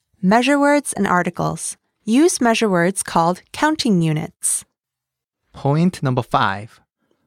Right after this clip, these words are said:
Speaker 2: pronouns. Pronouns can easily be omitted.
Speaker 1: And lastly, rule number six, conjugation. Korean adjectives and verbs are conjugated depending on the level of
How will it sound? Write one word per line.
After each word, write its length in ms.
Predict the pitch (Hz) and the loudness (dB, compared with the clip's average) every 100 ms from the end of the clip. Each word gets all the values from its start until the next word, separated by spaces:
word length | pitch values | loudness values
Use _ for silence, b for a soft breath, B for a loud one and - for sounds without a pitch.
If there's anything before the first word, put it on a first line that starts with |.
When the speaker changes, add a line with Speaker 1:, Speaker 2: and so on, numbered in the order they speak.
| _ _ _ | _ _ _
Speaker 2:
pronouns. 760 | - 180 180 117 98 92 95 - _ _ _ _ | -4 0 2 2 -2 -6 -10 -16 _ _ _ _
Pronouns 640 | - 127 127 127 170 - - | -4 -2 0 0 0 -2 -6
can 240 | - 147 | -2 0
easily 440 | - 151 160 170 170 | 2 0 2 2 2
be 240 | 156 156 - | 2 0 0
omitted. 520 | 127 127 - 101 - _ _ _ _ _ _ _ _ - | 0 0 -2 -10 -10 _ _ _ _ _ _ _ _ -4
Speaker 1:
And 140 | 214 | 0
lastly, 680 | 240 302 349 - 202 185 180 | 2 2 0 -2 0 0 0
rule 240 | 185 226 | 0 2
number 220 | 247 214 208 | 2 0 0
six, 460 | - 151 - - | -2 -6 -8 -12
conjugation. 880 | - 208 202 202 175 170 - 160 180 - _ b b b - | -4 0 0 0 0 0 -2 -4 -8 -16 _ b b b -4
Korean 320 | 269 330 359 | 0 2 0
adjectives 680 | 214 220 226 - 226 208 - | -2 -2 -4 -2 -2 -2 -4
and 160 | 185 175 | -2 0
verbs 480 | 247 226 170 165 - | 2 2 2 -4 -6
are 100 | 196 | -6
conjugated 600 | - 233 262 277 285 285 | -4 -2 -2 0 0 -2
depending 440 | - - 202 202 196 | -4 -2 0 0 0
on 120 | 180 | -2
the 100 | 175 | 0
level 360 | 170 190 220 226 | 0 2 2 0
of 300 | 190 180 - | 0 -2 -4